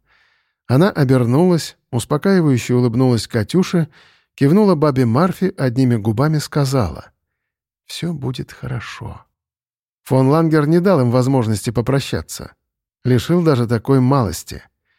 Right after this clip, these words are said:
Стеша была уверена, что с болота она уже никогда не вернётся. Единственное, что её поддерживало, — это надежда. Серафим говорил, что Марь никогда не бросает в беде своих дочерей.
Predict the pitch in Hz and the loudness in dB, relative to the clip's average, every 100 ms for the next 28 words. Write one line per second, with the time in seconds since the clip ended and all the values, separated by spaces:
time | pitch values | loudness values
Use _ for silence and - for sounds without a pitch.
0 | _ _ _ _ - 190 202 147 147 156 | _ _ _ _ -6 -2 0 2 2 2
1 | - 147 127 175 180 131 117 139 113 107 | 0 0 2 2 2 2 0 -2 -2 0
2 | 123 160 160 139 139 127 127 127 135 156 | 0 0 0 0 2 2 2 2 0 0
3 | 151 160 123 107 123 131 127 - - 80 | -2 0 0 0 -2 -2 -2 -4 -12 -16
4 | _ _ _ _ _ _ 113 127 156 156 | _ _ _ _ _ _ 0 4 2 2
5 | 135 139 135 127 - 131 131 127 117 123 | 0 2 2 0 0 0 2 0 0 -4
6 | 110 156 160 104 85 76 - _ - 110 | 0 0 0 -2 -6 -10 -14 _ -8 -4
7 | 120 117 120 131 101 85 - _ _ _ | -2 0 0 0 -2 -6 -16 _ _ _
8 | _ _ _ - 143 156 214 190 165 165 | _ _ _ -2 0 2 2 2 4 4
9 | 180 - 151 143 165 147 156 151 170 165 | 2 0 0 2 2 2 0 0 -2 0
10 | 165 117 120 123 131 120 104 104 117 151 | 0 0 0 0 0 -2 -2 -4 -2 -2
11 | 160 120 123 113 120 - 143 98 - | -2 0 0 0 -2 0 -2 -2 -6